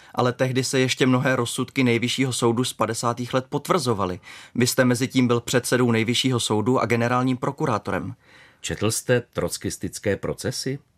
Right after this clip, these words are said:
Speaker 2: Já procesům věřil.
Speaker 1: Já také, jenže já proces s vedením protistátního spikleneckého centra v čele se Slánským znal jen z tisku nebo rozhlasu, kdežto vy jste ho dělal.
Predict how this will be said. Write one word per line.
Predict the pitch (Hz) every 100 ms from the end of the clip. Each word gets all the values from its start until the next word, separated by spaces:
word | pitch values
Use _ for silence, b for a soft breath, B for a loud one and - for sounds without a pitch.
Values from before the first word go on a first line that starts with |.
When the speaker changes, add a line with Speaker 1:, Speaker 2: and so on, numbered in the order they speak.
| _ _ -
Speaker 2:
Já | 85 87
procesům | 82 82 78 85 - 127
věřil. | 139 135 - 67 - _ _ _ -
Speaker 1:
Já | 110 101
také, | - 156 - 85 - B B B B
jenže | 117 127 123
já | 120 123
proces | 123 127 - 127
s | - 120
vedením | 120 123 131
protistátního | 107 120 120 120 131 123 117 131 117
spikleneckého | - 123 135 131 123 - 131
centra | 120 123 117 123
v | 131
čele | - 117 117
se | 120
Slánským | 110 127 123 123 127 123
znal | 107 113
jen | 117 113
z | -
tisku | - 120 - 120
nebo | 110 104
rozhlasu, | 117 135 156 165 - 98 B B B
kdežto | 117 120 - 123
vy | 110
jste | 123 -
ho | 117 110
dělal. | 101 170 117 95